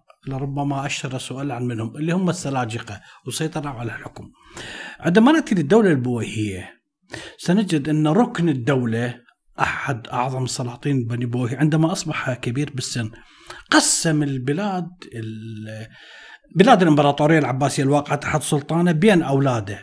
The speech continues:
أصبحت ملك له وأولاده من آل بويه سنة، هذا الكلام ثلاثمية وخمسة وستين، فأعطى لأحدهم فارس، بلاد فارس وكرمان، وأعطى شخص آخر، آه، الري، يعني اللي هي طهران،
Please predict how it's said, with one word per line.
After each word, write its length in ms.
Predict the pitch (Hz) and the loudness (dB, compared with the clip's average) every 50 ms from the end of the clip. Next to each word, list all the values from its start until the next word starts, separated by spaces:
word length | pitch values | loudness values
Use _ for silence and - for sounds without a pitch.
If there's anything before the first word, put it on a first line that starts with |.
| - _ _ _ - | -16 _ _ _ -4
أصبحت 440 | 202 - - 147 147 - 131 - - | -4 -4 -4 -4 -6 -6 -4 -2 2
ملك 300 | 180 214 175 - - 175 | 2 4 4 2 0 -2
له 260 | 190 226 269 269 254 | -2 0 0 0 0
وأولاده 800 | 202 - - - - 127 117 123 131 135 135 151 175 190 190 170 | -2 -6 -8 -10 -10 -10 -6 -4 -4 -2 0 0 0 2 2 2
من 100 | 156 135 | 2 2
آل 180 | 123 131 127 | 2 0 0
بويه 220 | 123 123 135 147 - | 0 2 2 2 2
سنة، 380 | - - 190 190 180 - - - _ - - | 2 0 0 0 -2 -4 -8 -16 _ -12 -10
هذا 180 | 175 175 170 | -6 -6 -6
الكلام 300 | 165 - 190 196 185 180 - | -4 -4 -2 -2 -2 -2 0
ثلاثمية 280 | 180 160 - 202 196 180 | -2 0 2 2 2 2
وخمسة 320 | 180 - 180 170 - 180 | 2 0 0 2 4 4
وستين، 460 | 160 - 156 147 - 170 160 139 - - - - - - - - - - - - - - - - - - | 4 2 0 -4 0 2 2 2 2 -2 -8 -20 -20 -20 -20 -18 -16 -16 -16 -16 -16 -16 -18 -18 -18 -6
فأعطى 540 | - 190 214 240 294 269 196 196 - 208 196 | 2 6 6 6 8 6 4 2 0 -2 0
لأحدهم 520 | 208 247 240 - - 214 185 185 190 190 | 0 2 4 6 8 8 8 8 6 6
فارس، 500 | 165 - - 196 202 196 196 190 180 - | 4 4 4 4 6 4 4 2 0 -2
بلاد 280 | - 147 151 165 160 - | 0 2 4 4 2 2
فارس 340 | - 180 175 170 - - - | 2 0 2 0 0 -2 -2
وكرمان، 460 | - - 143 127 127 120 110 101 104 - - - - - - - - | 0 0 2 2 2 2 0 -2 -6 -10 -14 -18 -18 -18 -16 -8 -2
وأعطى 300 | - 147 143 - 160 156 | -2 0 0 0 -2 -4
شخص 380 | - - 156 147 151 147 - | -2 -2 -2 0 -2 -2 -4
آخر، 560 | 175 - 160 160 151 - - 156 151 143 - - _ - - | -4 -2 0 0 0 0 -2 -2 -2 -4 -6 -10 _ -16 -12
آه، 560 | 143 143 143 135 135 131 135 135 123 - 147 | -8 -6 -6 -6 -6 -6 -6 -8 -4 -2 0
الري، 340 | 143 139 143 160 165 160 143 | 0 2 4 4 4 4 4
يعني 220 | 131 107 117 123 | 0 -2 -4 -4
اللي 160 | 123 123 127 | -4 -2 0
هي 100 | 147 143 | 0 0
طهران، 520 | 143 - 131 127 139 147 139 127 113 104 | 2 2 2 2 4 4 4 2 2 0